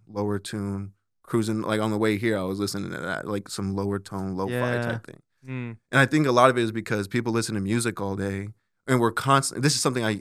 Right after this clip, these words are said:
Speaker 1: I noticed about myself last year, which was I'm constantly taking up silence in my life versus just sitting with silence.
Speaker 2: Mm, yeah.
Speaker 1: And this is, like,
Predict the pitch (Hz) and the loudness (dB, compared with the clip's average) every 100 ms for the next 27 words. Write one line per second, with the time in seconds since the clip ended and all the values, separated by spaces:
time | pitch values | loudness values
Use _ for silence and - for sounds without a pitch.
0 | - 107 107 117 127 117 117 110 104 101 | -2 -2 0 2 2 2 0 0 0 0
1 | 107 92 104 120 - 101 98 98 98 _ | -2 -2 2 2 0 -6 -4 -6 -10 _
2 | _ 104 101 107 98 95 92 _ _ _ | _ -10 -4 -2 -2 -4 -8 _ _ _
3 | _ _ - 117 - - 120 120 - 120 | _ _ -4 -4 -4 0 0 0 -2 -2
4 | 117 98 - 107 104 101 101 - 104 104 | -2 -4 -6 -4 -2 -2 -4 -2 -2 -2
5 | 98 90 - - - - 110 _ _ 113 | -4 -8 -10 -12 -12 -12 -14 _ _ -4
6 | 110 - 101 - 107 - - 113 101 87 | -4 -2 -6 -4 -4 -2 -2 0 -2 -6
7 | 95 - 87 - - _ 139 127 120 - | -6 -4 -4 -8 -14 _ -20 -20 -20 -14
8 | 131 123 127 123 131 127 113 | -6 -2 0 2 2 2 -2